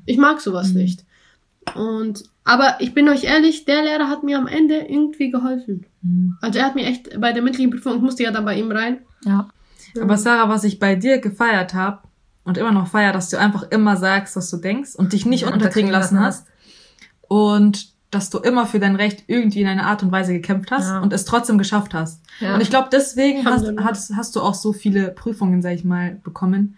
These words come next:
Speaker 3: Weil wir beide sind, glaub ich, so ein Typ, wir hätten das nicht aushalten können und
Speaker 2: Ja.
Speaker 3: jeder bekommt ja so viel, wie er aushält.
Speaker 2: Ja,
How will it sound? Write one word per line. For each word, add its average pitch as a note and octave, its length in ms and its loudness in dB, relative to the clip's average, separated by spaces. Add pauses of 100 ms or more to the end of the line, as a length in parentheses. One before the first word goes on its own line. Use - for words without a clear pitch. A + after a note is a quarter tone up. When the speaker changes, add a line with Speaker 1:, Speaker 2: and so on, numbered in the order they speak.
(120)
Speaker 3:
Weil F#3 160 0
wir A3 140 2
beide G#3 200 2
sind, G3 120 4
glaub G3+ 140 2
ich, G3 60 -2
so - 60 -4
ein F3+ 80 2
Typ, G3+ 200 0
wir F#3+ 60 0
hätten G3 160 -2
das F3+ 120 -2
nicht F3 140 -4
aushalten A3 360 -4
können A3+ 200 -2
und F#3+ 40 4
Speaker 2:
Ja. F#3 80 2
Speaker 3:
jeder G3+ 140 2
bekommt G3 260 4
ja F#3+ 80 -2
so G3+ 160 0
viel, G3+ 380 0
wie F#3+ 60 -2
er F#3 120 -2
aushält. A#3 580 -4 (100)
Speaker 2:
Ja, F#3+ 120 -4